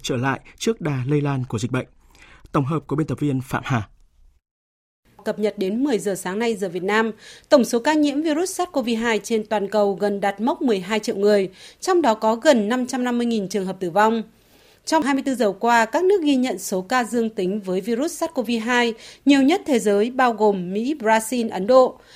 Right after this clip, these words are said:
Speaker 2: Brazil hiện đứng đầu thế giới về số ca tử vong do covid mười chín,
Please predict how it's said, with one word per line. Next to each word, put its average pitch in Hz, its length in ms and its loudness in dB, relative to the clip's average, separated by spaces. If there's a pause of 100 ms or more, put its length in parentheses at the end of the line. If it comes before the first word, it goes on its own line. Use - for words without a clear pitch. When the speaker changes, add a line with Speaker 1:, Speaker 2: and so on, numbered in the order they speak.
(200)
Speaker 2:
Brazil 320 420 4
hiện 285 240 -2
đứng 220 180 0
đầu 254 180 6
thế 202 140 -2
giới 190 220 -2
về 262 160 2
số 190 220 -4
ca 233 180 0
tử 226 180 -4
vong 202 260 -2
do 220 120 -4
covid 226 260 -2
mười 262 180 2
chín, 202 320 0